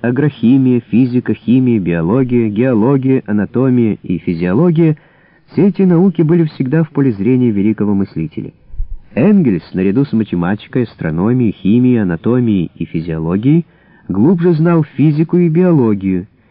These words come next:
Его областью исследования стало теоретическое естествознание, в то время как Маркс больше занимался прикладным естествознанием. В семидесятых годах круг естественно-научных интересов Маркса и Энгельса значительно расширился.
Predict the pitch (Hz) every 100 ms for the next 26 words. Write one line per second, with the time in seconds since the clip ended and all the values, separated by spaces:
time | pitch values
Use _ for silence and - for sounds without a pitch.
0 | _ - 95 90 117 143 156 156 - 151
1 | - 143 151 151 160 156 151 113 131 143
2 | 135 - 131 160 170 - 123 143 - 147
3 | 147 123 120 - 113 - 123 110 101 98
4 | 92 87 82 _ _ 82 90 95 90 90
5 | - 120 196 160 - - _ _ 85 131
6 | 165 143 110 92 143 151 143 139 _ _
7 | - 160 160 170 123 107 98 90 - _
8 | 90 - 90 - 92 85 87 82 76 73
9 | - _ _ _ _ _ _ _ _ _
10 | _ _ _ _ _ _ _ _ _ -
11 | 110 113 117 175 165 139 131 135 151 143
12 | - - 120 139 - 113 113 - 123 -
13 | 107 110 107 107 113 107 - 92 92 87
14 | 92 98 85 80 - 90 82 - 82 110
15 | 170 170 160 156 117 87 139 147 143 147
16 | 156 117 107 104 98 - 95